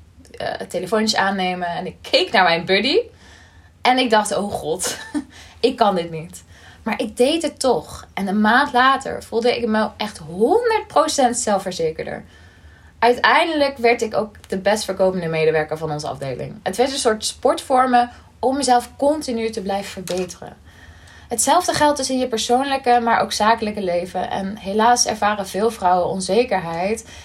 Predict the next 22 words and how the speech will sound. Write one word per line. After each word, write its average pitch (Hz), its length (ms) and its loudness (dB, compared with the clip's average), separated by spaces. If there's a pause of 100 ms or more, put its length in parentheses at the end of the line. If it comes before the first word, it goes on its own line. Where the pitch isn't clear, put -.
(200)
in 254 200 4
een 277 200 0
opleiding 202 600 4
of 170 240 -2
baan. 180 600 2 (420)
Het 208 180 -6
wordt 285 420 0
soms 370 340 -2
een 320 80 -2
soort 247 380 2
defaultmodus 277 960 2
waarvan 226 360 2
we 226 60 0
ons 202 200 0
niet 196 140 -6
meer 175 160 -8
bewust 196 340 0
zijn. - 340 -4
En 214 160 0
dit 302 180 -2
is - 120 -6
heel, 220 280 2